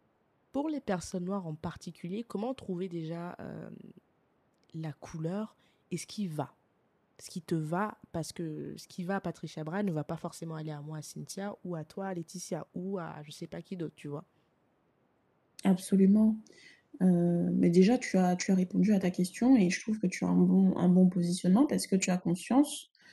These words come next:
Speaker 2: du fait que ce qui va à, à quelqu'un que tu regardes sur les réseaux ou que tu vois à la télé ne va pas forcément bien t'aller. C'est ce que beaucoup de gens n'arrivent pas à, mo-, n'arrivent pas à comprendre. Je le vois dans mon entourage, je le vois avec mes clients.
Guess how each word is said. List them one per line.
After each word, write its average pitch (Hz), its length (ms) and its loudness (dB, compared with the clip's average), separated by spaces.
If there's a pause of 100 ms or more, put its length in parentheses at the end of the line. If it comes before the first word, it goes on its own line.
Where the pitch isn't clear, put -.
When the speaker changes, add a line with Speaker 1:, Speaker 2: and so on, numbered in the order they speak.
(260)
Speaker 2:
du 185 140 10
fait 262 260 6
que 208 120 6
ce 190 100 0
qui 190 220 4
va 185 580 8
à, - 220 -8 (240)
à - 80 0
quelqu'un 196 300 2
que 190 80 4
tu - 160 0
regardes 175 400 4
sur - 180 0
les 180 80 6
réseaux 175 540 6
ou 156 100 -2
que 185 100 -2
tu 180 160 0
vois 170 120 6
à - 20 6
la 165 80 4
télé 220 260 4
ne 190 120 6
va 180 100 2
pas 214 120 2
forcément 190 400 4
bien 185 180 6
t'aller. 185 300 2 (340)
C'est - 100 0
ce - 60 0
que 240 100 6
beaucoup 214 320 10
de 226 120 4
gens 208 180 4
n'arrivent 175 280 2
pas 190 140 4
à, 185 180 0
mo-, 190 460 10
n'arrivent 180 240 8
pas 226 100 2
à 214 40 2
comprendre. 170 540 0
Je 170 120 0
le 180 80 8
vois 190 160 8
dans 208 100 8
mon 196 140 10
entourage, 196 500 4 (380)
je - 140 2
le 180 60 10
vois 208 140 8
avec 185 200 6
mes 180 120 6
clients. 170 380 0